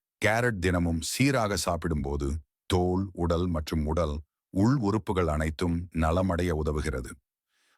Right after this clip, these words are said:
வயது பிரிவுக்கு ஏற்றவாறு சமைத்து கொடுத்தால்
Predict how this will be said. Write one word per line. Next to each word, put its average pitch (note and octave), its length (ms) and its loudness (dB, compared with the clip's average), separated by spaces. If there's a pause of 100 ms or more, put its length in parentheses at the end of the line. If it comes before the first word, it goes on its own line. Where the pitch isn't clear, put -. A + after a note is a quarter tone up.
வயது D#3+ 380 4
பிரிவுக்கு B2+ 520 2
ஏற்றவாறு G#2+ 640 2
சமைத்து F2+ 400 -2
கொடுத்தால் C#2+ 540 -4